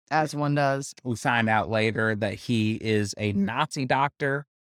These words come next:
Speaker 2: who experimented on giving steroids to pregnant women to make super genius baby, but the babies all came as super geniuses and psychopath.
Speaker 1: Or as they like to say, psychotics.
Speaker 2: Psychotics, which is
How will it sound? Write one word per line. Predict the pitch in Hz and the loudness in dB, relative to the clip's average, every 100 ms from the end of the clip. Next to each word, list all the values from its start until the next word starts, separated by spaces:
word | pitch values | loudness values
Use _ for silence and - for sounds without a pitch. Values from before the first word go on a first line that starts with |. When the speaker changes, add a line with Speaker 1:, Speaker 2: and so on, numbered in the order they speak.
| _ - | _ -6
Speaker 2:
who | 113 110 104 | -2 0 0
experimented | 113 - - 139 127 127 131 | -4 -4 0 2 2 0 0
on | 107 110 | 2 2
giving | 123 127 | 0 -2
steroids | 110 - 143 135 135 127 | -4 -2 0 2 0 -2
to | - | -10
pregnant | - 131 131 120 | -2 0 0 0
women | 117 120 113 | 0 2 0
to | 117 | 2
make | 113 - | 0 0
super | - - 147 135 | -8 -6 -4 -2
genius | 113 131 127 117 | -2 2 2 2
baby, | 131 127 | 2 2
but | 107 98 | 0 -4
the | 98 | -6
babies | - 139 127 117 - - | -2 0 2 0 -2 0
all | 131 123 | 2 2
came | 117 139 123 | 0 0 2
as | 110 104 | 2 -2
super | - 180 147 | -4 -4 -2
geniuses | 131 127 123 113 117 104 - | -2 0 -2 -2 -4 -6 -2
and | 127 113 101 85 - - - | 0 2 0 -4 -12 -16 -12
psychopath. | - - 117 120 110 113 90 73 - _ _ _ | -6 -4 -2 -2 -2 -2 -2 -4 -10 _ _ _
Speaker 1:
Or | 180 180 | 0 2
as | 180 | 4
they | 202 233 | 4 6
like | 208 - | 4 4
to | 180 | -2
say, | 185 175 170 | 4 4 4
psychotics. | 165 156 135 - 190 190 160 98 - - | 2 -2 -2 2 8 8 8 0 -8 -4
Speaker 2:
Psychotics, | 107 90 - 123 110 104 98 - - | -4 -4 -2 2 2 2 -2 -6 -10
which | 110 104 - | -4 -4 -4
is | 95 | -10